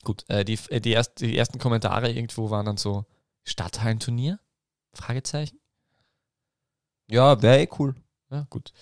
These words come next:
Speaker 1: Fabio Schaub ist begeistert.
Speaker 2: Salzburg spielt halt mit wem?
Speaker 1: Äh, äh,
Speaker 2: Andi Ulmer und Alexander Walke.
Speaker 1: <laughs> Ja, ja, immerhin. Immerhin, da hast
Speaker 2: Okay.
Speaker 1: du, hast du, da hast du dann schon mal einundzwanzig Meistertitel am,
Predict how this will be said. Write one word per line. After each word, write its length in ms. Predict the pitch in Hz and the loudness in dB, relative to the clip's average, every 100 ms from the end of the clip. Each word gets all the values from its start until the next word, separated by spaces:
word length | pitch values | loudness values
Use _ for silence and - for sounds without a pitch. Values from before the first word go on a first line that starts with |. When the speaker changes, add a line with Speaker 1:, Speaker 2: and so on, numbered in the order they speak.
| - - - - | -20 -20 -20 -6
Speaker 1:
Fabio 260 | 107 123 | -4 -2
Schaub 320 | 123 107 104 - | -2 -2 -4 -6
ist 300 | 113 - - | -6 -6 -10
begeistert. 960 | - 113 - 92 101 135 - 110 92 - | -4 -4 -2 -2 0 -2 -2 -2 -2 -8
Speaker 2:
Salzburg 540 | - 117 120 - 127 | -2 -2 0 0 -2
spielt 360 | - - 120 - | -2 -4 -4 0
halt 340 | 110 104 - - _ | -2 -2 -12 -20 _
mit 320 | - 113 - | -10 -10 -8
wem? 220 | 117 110 123 _ _ _ _ _ _ _ - - - | -8 -6 -8 _ _ _ _ _ _ _ -14 -14 -14
Speaker 1:
Äh, 300 | 120 - - | -18 -16 -18
äh, 680 | - - - - - - 123 - - - - | -18 -20 -20 -20 -16 -8 -8 -8 -18 -18 -4
Speaker 2:
Andi 340 | 98 120 127 | 0 2 2
Ulmer 340 | 127 127 113 110 - _ - | 2 4 2 0 -12 _ -8
und 140 | 113 | -2
Alexander 520 | - 120 - 120 120 | 0 0 2 2 2
Walke. 380 | 113 113 113 104 - 131 | 2 0 -2 -6 -4 -6
Speaker 1:
<laughs> 220 | - - | -6 0
Ja, 160 | 143 165 - - - - - | 6 6 4 -8 -2 2 4
ja, 60 | |
immerhin. 640 | 175 147 151 151 165 269 - - - - - - - 110 - | 4 6 6 6 6 2 -2 -4 -18 -18 -18 -20 -18 -16 -4
Immerhin, 480 | 127 139 139 165 180 | 0 4 6 6 6
da 140 | 135 | 6
hast 220 | 123 107 | 6 6
Speaker 2:
Okay. 140 | 131 123 | 6 8
Speaker 1:
du, 20 | |
hast 380 | 127 123 131 - | 6 4 0 0
du, 60 | |
da 140 | 117 120 | 0 0
hast 100 | 120 | 2
du 80 | 127 | -2
dann 80 | |
schon 140 | 117 127 | 0 2
mal 120 | 123 | 2
einundzwanzig 440 | 113 127 131 127 | 2 0 -2 -4
Meistertitel 500 | 135 143 135 120 110 | -2 -2 -2 -4 -2
am, 100 | 110 | -4